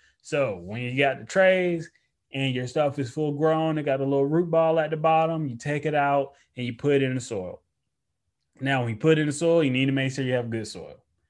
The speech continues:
You might wanna go out and do a soil test, or if you're really, really good, you can look at your soil and say, "Hey, my soil looks great."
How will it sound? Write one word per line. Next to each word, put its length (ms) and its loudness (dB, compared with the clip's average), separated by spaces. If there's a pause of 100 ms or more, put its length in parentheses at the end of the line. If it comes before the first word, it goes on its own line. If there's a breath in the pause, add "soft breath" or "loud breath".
(540)
You 340 2
might 220 6
wanna 180 2
go 160 4
out 140 6
and 100 0
do 120 2
a 40 0
soil 300 -2
test, 500 -2
or 260 2
if 80 0
you're 140 0
really, 240 0
really 180 0
good, 380 2
you 60 -10
can 200 -6
look 140 -6
at 160 -4
your 80 -6
soil 380 -4
and 120 -6
say, 200 -4
"Hey, 200 -2
my 180 -8
soil 300 -8
looks 200 -8
great." 320 -12